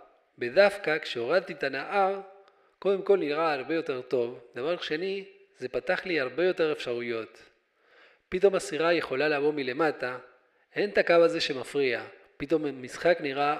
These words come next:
ברור. לפני זה, זה היה מתוך קומבנציה, שאם אתה עושה מים, אז אתה מצייר את המים. עכשיו, ברגע שאתה מוריד את הקומבנציה הזאת, עדיין הרעיון נשאר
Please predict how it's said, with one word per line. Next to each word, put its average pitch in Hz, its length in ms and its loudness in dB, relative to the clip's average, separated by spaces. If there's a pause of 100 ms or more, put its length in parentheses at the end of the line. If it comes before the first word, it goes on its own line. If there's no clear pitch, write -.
(100)
ברור. 120 600 0 (420)
לפני 180 320 2
זה, 175 220 0 (180)
זה 127 80 -6
היה 143 120 -2
מתוך 170 320 -4
קומבנציה, 123 680 -8 (640)
שאם 156 300 -2
אתה 170 140 2
עושה 165 300 2
מים, 196 500 0
אז 135 120 -14
אתה 123 360 -10 (220)
מצייר 135 360 0
את 185 100 -4
המים. 147 420 -2 (640)
עכשיו, 180 380 4 (200)
ברגע 139 260 -4
שאתה 123 240 -6
מוריד 139 420 2
את - 60 -8
הקומבנציה 143 640 -2
הזאת, 147 360 -4 (160)
עדיין 165 340 0
הרעיון 135 480 -2
נשאר 143 400 0